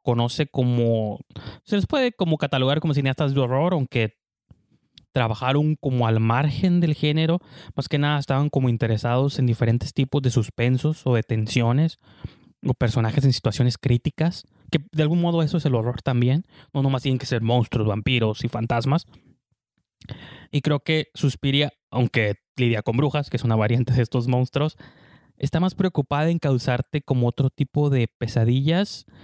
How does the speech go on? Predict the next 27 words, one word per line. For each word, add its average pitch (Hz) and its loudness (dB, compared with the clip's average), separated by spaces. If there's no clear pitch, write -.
Y 214 -12
también 190 0
me 202 0
queda 196 0
claro 196 0
que 160 -2
es - -2
una 175 2
película 151 0
que 117 -6
yo 127 2
disfruté 123 0
cien 120 0
por 127 -2
ciento, 131 0
pero 110 0
muchos 131 -2
la 120 2
han 117 2
estado 120 2
comparando 110 0
también 107 0
con 104 0
Madre, 113 0
de 107 0
Darren 110 2
Aronofsky. 110 0